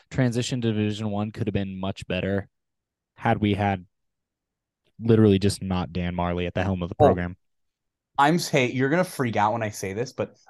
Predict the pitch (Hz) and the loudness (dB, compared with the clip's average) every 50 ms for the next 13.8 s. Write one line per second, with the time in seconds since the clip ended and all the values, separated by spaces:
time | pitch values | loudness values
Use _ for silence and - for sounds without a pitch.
0 | _ _ _ - 127 139 160 185 208 233 233 - 226 247 220 - - - - 113 | _ _ _ 0 2 4 4 4 4 2 0 -4 -4 -4 -6 -6 -6 -4 -4 -2
1 | 110 110 107 104 98 95 95 - - 85 78 - 71 65 - _ _ _ _ _ | -2 -2 -4 -6 -6 -8 -10 -12 -12 -14 -14 -14 -16 -16 -18 _ _ _ _ _
2 | _ _ _ _ _ _ _ - 143 143 143 151 156 139 147 170 175 170 160 151 | _ _ _ _ _ _ _ 0 0 0 2 2 2 4 6 8 10 10 12 12
3 | 151 147 143 139 139 139 131 131 147 151 151 143 - 156 160 147 - 135 139 131 | 10 10 8 8 6 6 6 6 4 4 4 4 4 6 6 6 6 4 2 2
4 | - 139 131 123 120 120 120 113 113 110 110 - - 110 104 101 98 95 - 110 | 4 4 6 6 8 8 6 6 4 2 0 0 -2 -2 -2 -2 -4 -6 -4 -4
5 | 120 113 - 120 117 107 101 98 117 110 117 117 - - 123 117 110 110 107 101 | -4 0 2 2 2 2 2 2 4 4 4 2 2 2 2 2 2 0 -2 -4
6 | 104 98 95 98 95 95 92 92 92 90 90 90 90 90 113 - 202 233 131 120 | -6 -6 -4 -4 -4 -4 -4 -6 -6 -4 -4 -4 -4 -4 -4 -2 0 2 2 2
7 | 110 - - 120 117 104 110 120 117 113 110 110 87 90 120 123 123 117 113 113 | 0 0 0 0 2 2 2 4 6 6 6 4 4 4 4 6 6 6 6 4
8 | 110 113 107 107 104 98 - - - - - - _ - 139 135 127 113 120 127 | 4 2 2 2 0 -2 -4 -10 -20 -20 -20 -8 _ 4 4 4 4 4 4 6
9 | 123 123 117 - - 123 117 113 113 117 110 110 110 107 107 110 104 - - - | 6 6 4 2 0 0 0 0 0 -2 0 0 2 2 2 0 0 -4 -6 -6
10 | 120 113 110 110 104 98 104 104 101 101 95 - - - - - - _ _ - | -4 -2 0 0 0 0 0 -2 -4 -4 -6 -8 -12 -20 -20 -20 -20 _ _ -6
11 | 139 139 135 135 131 117 123 123 110 120 120 120 113 - 120 117 107 110 107 101 | 0 4 6 6 6 6 4 2 2 0 0 0 0 0 -2 -2 0 -2 -2 0
12 | 113 110 107 104 - - 113 107 110 110 113 120 110 - 113 - 123 113 107 117 | 0 -2 -2 -4 -6 -6 -6 -4 -4 -4 -4 -2 -2 -2 0 2 2 2 2 4
13 | 120 127 131 135 - - 123 117 113 - - 117 113 104 101 101 | 4 4 4 2 0 -2 -4 -4 -4 -2 2 4 4 4 4 2